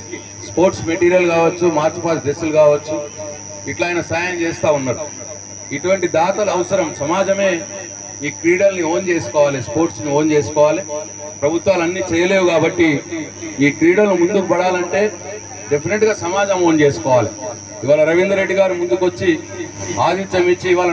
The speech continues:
నా స్కూల్లో ఏర్పాటు చేస్తాను నేను అని చెప్పి ముందుకు రావడం చాలా గొప్ప విషయం. ఎందుకంటే రవీందర్ రెడ్డి గారు ఏ గ్రామం నుంచి అయితే వచ్చినారో ఆ గ్రామం మా సొంత గ్రామం వేల్పూర్ గ్రామం. వేల్పూర్ గ్రామం స్పోర్ట్స్కి పుట్టినిల్లు లాంటిది.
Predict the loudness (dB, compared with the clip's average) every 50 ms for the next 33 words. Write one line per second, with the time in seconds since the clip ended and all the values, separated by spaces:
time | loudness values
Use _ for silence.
0 | 2 2 0 -2 -2 -2 -2 2 4 4 4 4 2 2 2 2 2 2 2 0
1 | 0 0 0 0 2 2 2 2 2 2 2 0 0 -2 -2 -2 -2 2 4 4
2 | 4 6 4 2 0 -2 -6 -8 -10 -10 -10 -8 -8 -8 -4 0 2 4 4 4
3 | 4 2 0 0 2 2 2 2 2 2 2 0 0 -2 -6 -8 -10 -10 -10 -12
4 | -14 -14 -14 -8 -6 -2 0 0 2 4 4 4 4 2 0 0 0 0 0 2
5 | 2 2 2 2 2 2 0 0 -4 -8 -12 -12 -14 -14 -14 -12 -6 -2 -2 0
6 | 0 0 -2 -2 -2 -2 -2 -2 -2 -4 -6 -4 -4 -2 0 0 0 0 -2 -2
7 | -2 0 2 2 2 2 2 -2 -10 -12 -12 -12 -14 -14 -16 -14 -14 -8 -4 -2
8 | 0 0 2 2 2 0 2 2 0 0 0 -2 -4 -4 -4 -4 -4 -4 -2 -4
9 | -2 -2 -2 -2 -2 -2 0 0 0 0 2 2 2 2 2 2 2 2 2 2
10 | 0 -4 -8 -10 -8 -10 -10 -12 -14 -14 -14 -16 -16 -16 -12 -4 0 2 2 2
11 | 2 2 2 4 4 4 2 2 0 2 2 2 0 0 0 -4 -6 -8 -10 -12
12 | -12 -12 -14 -14 -14 -12 -12 -4 0 2 2 2 2 0 -4 -6 -4 0 0 0
13 | 0 0 -4 -8 -8 -8 -4 -2 -2 -2 -2 0 0 0 0 0 0 0 0 -2
14 | -2 -2